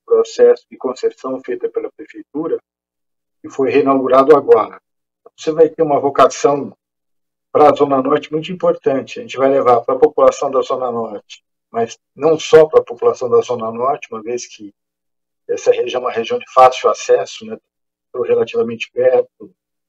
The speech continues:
com várias linhas de ônibus e com complexo A M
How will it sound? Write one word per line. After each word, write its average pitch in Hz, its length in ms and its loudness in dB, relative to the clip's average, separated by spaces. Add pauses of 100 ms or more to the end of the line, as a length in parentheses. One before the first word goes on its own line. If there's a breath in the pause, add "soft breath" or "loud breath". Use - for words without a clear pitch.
(180)
com 107 100 -18
várias 117 360 4
linhas 113 180 -12
de 104 100 -16
ônibus 117 600 -6
e 107 80 -16
com 110 380 -14 (600)
complexo 120 480 -4
A 117 80 -8
M 113 160 -12